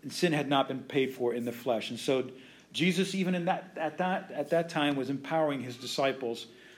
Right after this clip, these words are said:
for the ministry. So after Pentecost, I just want to mention here that an individual Christian can now experience it many times. God can fill a person with his Spirit on numerous separate occasions.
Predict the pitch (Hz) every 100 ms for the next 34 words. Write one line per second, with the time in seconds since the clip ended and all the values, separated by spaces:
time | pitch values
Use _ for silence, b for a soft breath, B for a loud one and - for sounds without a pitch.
0 | B - 131 123 127 123 - 123 107 -
1 | B B B B B B B - - 160
2 | 185 202 196 180 170 170 170 - 127 120
3 | - - - - - 139 151 160 151 139
4 | 139 151 156 135 135 127 123 120 135 160
5 | 165 151 147 143 135 - 127 - 127 123
6 | 117 120 131 127 - 127 123 113 117 117
7 | 123 131 131 123 110 110 104 - B B
8 | B B B 139 139 143 139 165 151 156
9 | 156 147 - 131 131 - - 135 127 127
10 | 127 143 156 143 - 135 - 127 - -
11 | 127 123 110 101 -